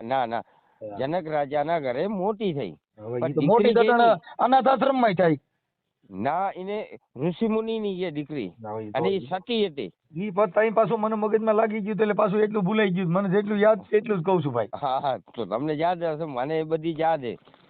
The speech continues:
Speaker 2: કેમ કે માને
Speaker 1: એવી
Speaker 2: છે ને,
Speaker 1: રીતે.
Speaker 2: મારું નાનું મગજ કંઈક કામ કરે ને કંઈક ન કરે.
Speaker 1: ના, ના, ઈ સારું કહેવાય.
Speaker 2: એટલે તમે ઈ કાંઈ ટેન્શન લેતા નહીં.
Speaker 1: ના, ના, મારે ટેન્શન શું લેવાની જરૂર?
Speaker 2: બસ.
Speaker 1: હું તો લેતો જ નથી ટેન્શન.
Speaker 2: અને રામ ભગવાન ભેગા અમે સેવા કરી, તઈ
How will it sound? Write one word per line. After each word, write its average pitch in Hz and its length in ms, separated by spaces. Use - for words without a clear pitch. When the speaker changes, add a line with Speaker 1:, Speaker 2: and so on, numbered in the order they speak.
Speaker 2:
કેમ 165 140
કે 202 80
માને 185 300
Speaker 1:
એવી 185 100
Speaker 2:
છે 233 100
ને, 254 80
Speaker 1:
રીતે. 226 80
Speaker 2:
મારું 196 280
નાનું 208 300
મગજ 202 260
કંઈક 208 200
કામ 208 240
કરે 220 200
ને 190 60
કંઈક 196 200
ન 202 200
કરે. 117 220
Speaker 1:
ના, 110 180
ના, 135 100
ઈ 110 120
સારું 143 380
કહેવાય. 87 260
Speaker 2:
એટલે 196 140
તમે 226 220
ઈ 233 40
કાંઈ 233 140
ટેન્શન 233 320
લેતા 233 200
નહીં. 185 200
Speaker 1:
ના, 123 140
ના, 196 80
મારે 151 280
ટેન્શન 190 300
શું 220 200
લેવાની 131 280
જરૂર? 98 280
Speaker 2:
બસ. 127 120
Speaker 1:
હું 151 80
તો 185 100
લેતો 185 300
જ 208 100
નથી 208 220
ટેન્શન. 147 400
Speaker 2:
અને 120 160
રામ 120 280
ભગવાન 131 300
ભેગા 127 300
અમે 127 160
સેવા 131 300
કરી, 131 340
તઈ 135 100